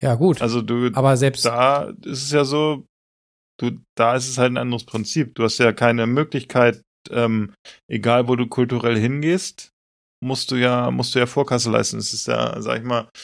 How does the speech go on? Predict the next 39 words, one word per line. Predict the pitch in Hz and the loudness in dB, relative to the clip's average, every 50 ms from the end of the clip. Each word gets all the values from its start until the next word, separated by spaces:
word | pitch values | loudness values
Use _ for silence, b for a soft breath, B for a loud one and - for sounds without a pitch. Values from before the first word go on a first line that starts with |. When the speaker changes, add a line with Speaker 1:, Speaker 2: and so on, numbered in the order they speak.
| B B B | B B B
Speaker 2:
bei | - 123 | -6 -4
den | 117 120 113 110 | -2 -2 0 2
wenigsten | 113 123 123 139 135 - - 123 | 2 2 2 0 -2 -4 -6 -8
Sachen, | 113 113 131 135 131 - 143 135 131 127 127 127 127 123 - _ _ - | -4 -2 0 0 0 -2 -6 -12 -12 -14 -14 -14 -14 -16 -18 _ _ -14
m, | - 127 123 123 123 117 110 - | -12 -10 -8 -8 -8 -10 -12 -10
wo | 110 123 127 | -8 -6 -4
du | 120 123 | -4 -2
dann | 117 127 123 | -2 -2 -2
sagst, | 120 123 123 123 123 - | 0 0 0 -2 -2 -4
"Ach, | 127 127 | -8 -8
da | - - 127 | -6 -6 -6
kann | 120 - 127 | -4 -4 -6
ich | 127 123 | -6 -8
spontan | - - 123 113 113 127 127 | -8 -8 -6 -4 -2 -2 -2
hingehen, | 131 123 127 131 120 | -2 -2 -4 -4 -2
da | 117 | 0
gab's | 117 131 - - - | -2 -2 -2 -2 -6
noch, | 120 113 - - | -6 -6 -8 -10
gibt's | - 120 107 - | -10 -10 -8 -6
noch | - 110 110 | -6 -6 -2
Karten" | - 139 143 147 - 127 | 2 2 2 2 2 0
oder | 110 110 110 110 | -2 0 0 -2
so. | 101 110 107 - _ B B B B B B B B - | -2 -4 -6 -8 _ B B B B B B B B -12
Und | - 123 104 | -6 0 4
dadurch | 120 120 117 123 123 - | 4 4 4 4 2 4
weißt | 131 131 127 - | 2 2 2 2
du | - 143 | 2 2
halt, | 139 139 | 2 2
okay, | - 120 - - 135 120 | 0 -4 -4 -4 -2 -2
wenn | 120 120 | -2 -4
ich | 123 123 123 | -4 -2 -2
halt | 123 120 123 | -2 -2 -2
nicht | - - | -4 -8
hingehe, | - 123 123 127 131 139 135 | -8 -6 -6 -4 -4 -6 -6
dann | 139 | -6
muss | 135 139 139 143 | -6 -6 -8 -8
ich | 143 - | -6 -4
halt, | 139 135 127 127 | -2 -2 -2 -4
dann | 135 127 131 131 127 | -6 -8 -10 -10 -14